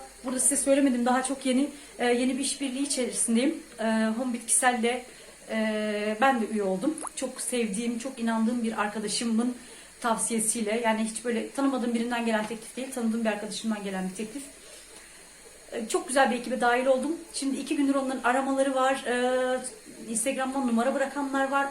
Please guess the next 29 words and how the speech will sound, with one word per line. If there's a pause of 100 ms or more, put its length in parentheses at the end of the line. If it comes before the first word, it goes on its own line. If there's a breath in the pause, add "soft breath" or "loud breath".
Onları
arıyoruz. (120)
Onların
kayıtlarını
yapıyoruz. (380 loud breath)
E,
tek
tek
bilgilendirmelerini
yapıyorum.
Kendi
WhatsApp
grubuma
dahil
ediyorum
onları. (300 loud breath)
Konuşuyoruz,
yaz-,
yazışıyoruz.
Çok
güzel
bir
ortam
kurduk. (680 loud breath)
İlk
günden
de
ünvan
aldık.